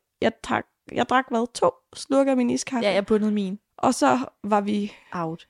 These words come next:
Speaker 1: Ja. Fordi vi kunne heller ikke downloade episoden. Vi skulle sætte os ned for at
Speaker 2: Klip.
Speaker 1: klip.
Speaker 2: Ja, ja, klip. Vi var trætte. Vi var sådan, vi fik det begge to dårligt, fordi Franne er stadig sådan halvsyg, og jeg var ved at blive syg. Og så bliver man, man er også bare sådan lidt,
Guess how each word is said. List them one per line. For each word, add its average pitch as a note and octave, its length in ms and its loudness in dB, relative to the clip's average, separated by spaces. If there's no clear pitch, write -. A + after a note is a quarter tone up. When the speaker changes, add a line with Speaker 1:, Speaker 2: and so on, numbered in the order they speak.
Speaker 1:
Ja. G#3 180 -6
Fordi A#3 160 0
vi A3 80 0
kunne A3 80 0
heller A#3 120 0
ikke A3 180 -4
downloade G3+ 380 -4
episoden. G#3+ 540 -8
Vi A3 60 -10
skulle A3+ 180 -6
sætte B3 200 -6
os A3 120 -8
ned A3+ 120 -6
for - 120 -8
at - 80 -8
Speaker 2:
Klip. G3 120 -10
Speaker 1:
klip. G#3 180 -2
Speaker 2:
Ja, G#3+ 100 -10
ja, G3+ 60 -10
klip. G3+ 140 -12
Vi A3 200 0
var G3 260 2
trætte. - 460 -4
Vi A#3 160 4
var G3+ 120 6
sådan, G3 360 -6
vi A3 80 -4
fik A#3+ 240 -2
det G3+ 80 -8
begge G3+ 180 -2
to G#3 120 -8
dårligt, G#3 360 0
fordi G#3 100 -6
Franne A3+ 360 -2
er G3 100 -4
stadig G3 320 -4
sådan - 140 -16
halvsyg, B3+ 580 -2
og G3 80 2
jeg G3 120 2
var G3 80 -2
ved G#3 220 0
at G3 140 2
blive G#3 180 -8
syg. G#3+ 420 -6
Og A3 120 6
så C4 120 -4
bliver A#3+ 160 2
man, F#3+ 120 -8
man A3 160 -2
er A3 60 2
også A#3 140 -4
bare A3+ 80 -6
sådan A3+ 200 -8
lidt, G#3 120 -6